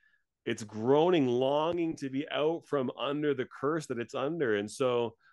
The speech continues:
that time is coming. And, and so when,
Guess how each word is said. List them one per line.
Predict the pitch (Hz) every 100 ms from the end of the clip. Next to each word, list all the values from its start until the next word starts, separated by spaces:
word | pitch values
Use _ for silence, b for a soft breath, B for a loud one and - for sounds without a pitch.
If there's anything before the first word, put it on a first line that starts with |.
| _
that | 135 131 -
time | - 175 170
is | 127
coming. | - - 165 156 - _ _ _ _ _ _ -
And, | 120 117 113 110 - -
and | 120 113
so | 131 120
when, | 117 123 123 120 113